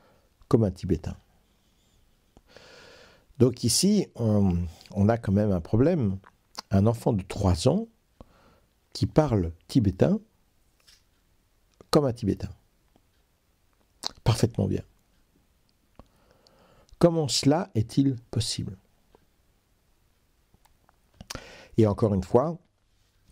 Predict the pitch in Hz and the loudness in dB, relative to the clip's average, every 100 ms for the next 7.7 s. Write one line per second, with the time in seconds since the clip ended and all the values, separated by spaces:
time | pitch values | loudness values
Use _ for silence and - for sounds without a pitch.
0 | _ _ _ _ _ - - 107 98 85 | _ _ _ _ _ -10 0 2 2 2
1 | 135 139 123 _ 113 107 95 104 - 98 | 2 2 -2 _ -2 -2 0 -2 0 -2
2 | - 190 190 - - - _ 110 98 117 | 0 -2 -2 -6 -20 -20 _ 0 2 2
3 | 131 131 147 113 - _ _ _ _ - | 0 0 -2 -4 -10 _ _ _ _ -20
4 | _ _ _ _ _ _ _ _ _ _ | _ _ _ _ _ _ _ _ _ _
5 | _ _ _ _ - - - 131 120 131 | _ _ _ _ -16 -4 0 2 2 2
6 | 123 113 127 151 214 - - - - - | 2 2 2 2 0 -4 -20 -20 -20 -2
7 | 123 117 95 - 113 131 | 0 0 -4 0 2 2